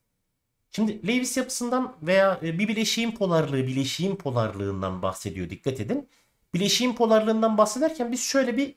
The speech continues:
işlem algoritması iş-, iş-, işlemiştik, söylemiştik. Sabah aslında ama konuşamıyorum nedense.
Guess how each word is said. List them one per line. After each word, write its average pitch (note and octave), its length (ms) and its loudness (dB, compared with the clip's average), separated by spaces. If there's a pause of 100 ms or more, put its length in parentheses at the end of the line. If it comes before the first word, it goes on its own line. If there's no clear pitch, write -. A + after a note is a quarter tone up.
(120)
işlem B3 360 0
algoritması G#3+ 680 2
iş-, G#3+ 240 -4
iş-, - 500 -8
işlemiştik, B2+ 580 -4
söylemiştik. A#2 640 -4 (420)
Sabah A3+ 360 -2
aslında D#3 340 0
ama G3 220 -2
konuşamıyorum A2+ 680 -2
nedense. G3 500 -4